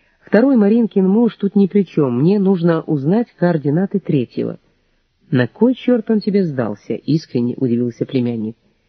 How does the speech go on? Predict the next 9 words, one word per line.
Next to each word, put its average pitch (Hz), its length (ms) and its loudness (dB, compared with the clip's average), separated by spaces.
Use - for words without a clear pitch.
"Совершенно 240 460 2
не 208 140 4
может 196 300 0
быть 190 240 0
у 156 60 -2
вас 170 220 -2
никаких 160 440 -2
общих 190 300 -2
интересов". 147 640 -4